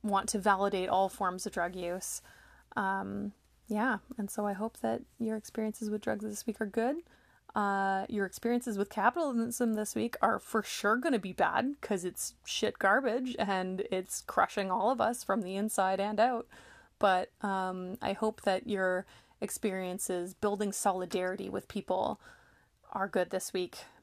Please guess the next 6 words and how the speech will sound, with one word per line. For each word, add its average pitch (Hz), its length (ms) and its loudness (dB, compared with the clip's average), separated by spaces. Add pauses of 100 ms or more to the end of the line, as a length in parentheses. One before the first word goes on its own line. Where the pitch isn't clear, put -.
because, 180 680 -4
um, 185 540 -4 (180)
I 202 80 -6
say 196 200 -2
week, 185 320 -6 (100)
but 185 200 0